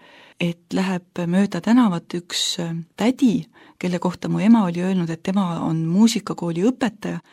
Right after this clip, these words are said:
siis ma jooksin tema juurde ja ütlesin, et ma tuleksin nüüd sinu juurde õppima.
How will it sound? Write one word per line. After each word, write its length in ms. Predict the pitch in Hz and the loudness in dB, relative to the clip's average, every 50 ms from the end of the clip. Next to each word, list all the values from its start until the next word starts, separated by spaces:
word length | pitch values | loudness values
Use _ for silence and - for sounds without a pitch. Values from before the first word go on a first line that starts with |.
| _ _ _ _ | _ _ _ _
siis 200 | - - 185 - | -10 -8 -6 -4
ma 80 | 190 175 | -2 -2
jooksin 480 | 170 170 170 165 160 - - - 170 | 0 0 0 -2 -2 -2 -2 -2 -2
tema 220 | 160 175 175 170 165 | -2 -2 -2 -2 -2
juurde 500 | 165 170 175 180 175 165 - - 196 196 196 _ - - - - _ - - | 0 0 0 0 -2 -2 -4 -6 -8 -8 -8 _ -20 -20 -20 -20 _ -6 -2
ja 80 | 175 | -2
ütlesin, 360 | 180 175 - 175 170 - 170 | -2 0 -2 -4 -2 0 -2
et 160 | 170 170 165 - | -2 -2 -2 -4
ma 120 | 165 165 | -4 -4
tuleksin 500 | - 165 170 165 165 - - - 160 165 | -2 -4 -4 -4 -4 -6 -4 -2 0 0
nüüd 140 | - 160 - | 0 -2 -2
sinu 240 | - 185 175 175 170 | -2 0 0 0 0
juurde 300 | 170 170 165 - 170 165 | 0 -2 -4 -2 0 2
õppima. 500 | 185 196 196 - _ - 170 156 156 170 | 2 0 0 -4 _ 0 0 0 0 -2